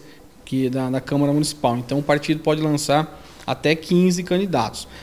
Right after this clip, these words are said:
Mas dentre esses quinze candi-, esses, essas quinze vagas, ele tem que respe-, re-, respeitar o percentual de setenta por cento do maior sexo e trinta por cento do menor sexo. No caso de coligado,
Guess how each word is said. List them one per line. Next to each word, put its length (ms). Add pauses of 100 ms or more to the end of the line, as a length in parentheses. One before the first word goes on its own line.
(100)
Mas 180
dentre 440
esses 260
quinze 500
candi-, 400
esses, 380
essas 280
quinze 400
vagas, 520 (280)
ele 140
tem 180
que 60
respe-, 480
re-, 300
respeitar 460
o 40
percentual 760 (380)
de 100
setenta 520
por 200
cento 480 (220)
do 140
maior 480
sexo 520 (320)
e 100
trinta 400
por 180
cento 480 (160)
do 80
menor 420
sexo. 560 (480)
No 140
caso 380
de 100
coligado, 800